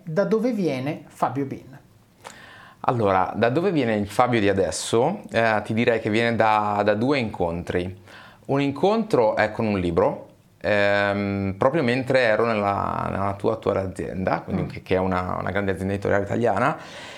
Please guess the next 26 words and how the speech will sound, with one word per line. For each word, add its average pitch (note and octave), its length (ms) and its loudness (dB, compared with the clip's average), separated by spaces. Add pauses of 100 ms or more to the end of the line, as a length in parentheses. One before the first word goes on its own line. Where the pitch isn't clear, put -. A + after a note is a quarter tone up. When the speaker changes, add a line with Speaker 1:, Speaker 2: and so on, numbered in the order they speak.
(140)
Speaker 2:
e B2+ 160 2
questo D3 240 0
libro F3 240 2
si F3+ 140 -2
chiama A#2 640 4
Delivering A2+ 480 2
Happiness, A#2+ 640 0
è - 180 0
scritto, G#2+ 680 0
è - 20 2
stato A2 200 -4
scritto A2+ 340 -2
da G2+ 640 2
Tony G#2+ 200 0
Xu, A2+ 480 -2 (320)
che A2 140 2
è G#2 60 4
il G2+ 200 2
founder A#2 640 4
e A2+ 160 4
C G2 120 -2
E G#2 80 4
O G2+ 100 4
di, F#2+ 260 0
di F#2+ 160 -2
Zappos F2+ 680 0